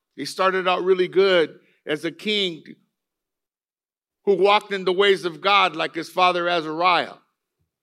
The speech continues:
the kings of Judah, who did God's work and obeyed God in every way until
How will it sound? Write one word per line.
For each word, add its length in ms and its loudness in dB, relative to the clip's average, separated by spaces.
the 80 -8
kings 340 -4
of 140 -6
Judah, 400 -4
who 100 -8
did 280 -2
God's 320 0
work 420 -2
and 200 -14
obeyed 480 0
God 240 2
in 160 -6
every 220 -4
way 300 0
until 540 -4